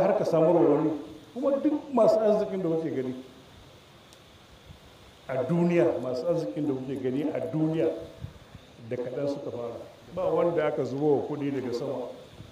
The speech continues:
rattututu gashi nan kamar ruwan sama, babu shi. Wannan kowa san abin da iPhone, Apple, kamfanin Apple ko?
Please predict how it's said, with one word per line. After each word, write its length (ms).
rattututu 560
gashi 260
nan 220
kamar 240
ruwan 180
sama, 280
babu 260
shi. 140
Wannan 600
kowa 320
san 480
abin 240
da 220
iPhone, 420
Apple, 280
kamfanin 440
Apple 280
ko? 320